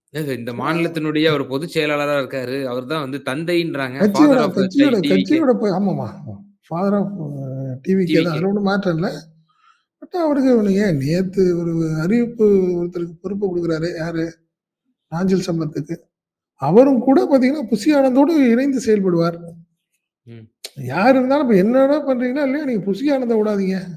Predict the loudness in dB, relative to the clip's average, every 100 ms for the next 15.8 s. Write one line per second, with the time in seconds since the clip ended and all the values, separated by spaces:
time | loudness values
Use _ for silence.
0 | -16 _ _ -6 -4 0 0 -2 -4 -4
1 | -6 -6 -6 -6 -6 -6 -6 -8 -12 -18
2 | -18 _ _ _ _ _ _ _ _ 0
3 | 4 4 6 4 4 4 4 2 2 0
4 | 0 -2 0 0 -2 -4 -4 -6 -6 -8
5 | -8 -8 -8 -8 -6 -6 -6 -6 -2 -2
6 | 0 -2 -4 -4 -4 -4 -4 -4 -4 -6
7 | -10 -20 _ _ _ _ _ _ _ _
8 | _ _ -14 -6 -4 -2 -2 -2 -2 -2
9 | 0 2 4 2 2 0 0 -4 -2 -2
10 | 0 0 0 -2 -2 -2 -2 -2 -4 -6
11 | -6 -10 -14 _ -6 0 4 4 4 2
12 | 0 -10 -20 _ _ _ _ _ _ _
13 | -8 -6 -4 -2 -2 0 2 4 2 2
14 | 0 -2 -4 -4 -4 -2 -2 -4 -4 -4
15 | -4 -6 -8 -10 -10 -10 -12